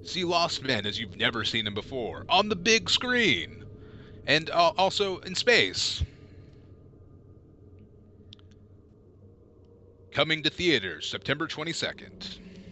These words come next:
In space, no one can hear you.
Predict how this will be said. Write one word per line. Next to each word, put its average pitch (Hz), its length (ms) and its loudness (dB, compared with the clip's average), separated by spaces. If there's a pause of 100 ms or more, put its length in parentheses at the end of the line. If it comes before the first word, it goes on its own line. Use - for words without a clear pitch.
(120)
In 156 160 -10
space, 135 600 4
no 131 180 4
one 110 420 2
can 104 180 0
hear 101 280 2
you. 90 300 -4